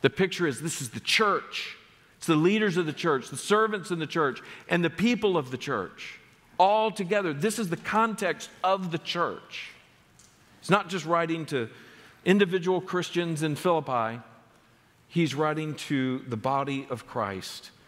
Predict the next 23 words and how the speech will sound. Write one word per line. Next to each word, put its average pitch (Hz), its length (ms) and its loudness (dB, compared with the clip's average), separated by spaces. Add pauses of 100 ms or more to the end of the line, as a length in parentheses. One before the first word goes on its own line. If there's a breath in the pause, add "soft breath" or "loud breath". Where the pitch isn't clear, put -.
(200 soft breath)
in 117 140 0
Philippi. 101 600 -2 (420 loud breath)
And 117 140 0
my 120 120 2
friends, 139 500 -4
if 120 140 -6
you 143 120 2
want 131 240 -2
joy, 98 460 -2 (340 loud breath)
you 123 300 2
need 135 240 -2
to 120 60 -2
be 113 140 0
connected 101 640 -6 (480)
to 98 420 -2 (140)
the 120 80 -6
body 104 380 -2
of 95 160 -10
Christ 80 540 -8 (480 loud breath)
and 90 420 -4 (280)
her 90 180 -2
Savior. - 500 -8 (300)
Amen? 127 400 0